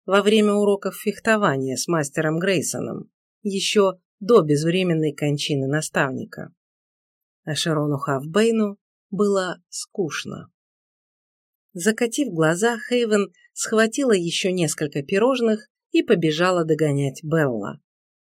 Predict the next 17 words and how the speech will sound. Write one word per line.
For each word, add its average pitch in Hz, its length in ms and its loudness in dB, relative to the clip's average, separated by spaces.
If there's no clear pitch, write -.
Пусть - 380 -2
представители 175 800 -2
расы 170 400 2
Солис 165 520 0
и 165 160 -4
выглядели 254 540 2
великолепно, 240 920 2
но 170 200 4
они 208 260 4
также 185 380 2
были 180 260 0
трусами, 143 720 -2
которые 208 500 2
бежали 190 540 4
из 127 120 -2
королевства 151 680 0
смертных 208 720 0